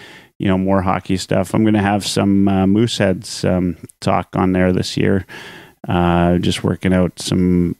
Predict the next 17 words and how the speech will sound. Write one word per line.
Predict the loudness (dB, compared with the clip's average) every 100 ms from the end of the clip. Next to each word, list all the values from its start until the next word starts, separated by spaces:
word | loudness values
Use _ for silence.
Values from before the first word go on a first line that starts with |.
| -2
uh, | 0
last | 0 0 -2
minute, | -2 0 0 -4 -2
uh, | 0 2 0 0
arrangements | 0 0 0 0 -2 -2 -2
on | 0
doing | 0 2 2 2 0 -6 -18 -18 -18 -14 -6
a |
little | -2 -2
bit | -2 -2
more | 0 0
Q | -2 -2 0
M | 2 0
J | 0 0 0
H | -2 -2
L | -2 -2
coverage, | -4 -2 0 -2 -4 -8 -8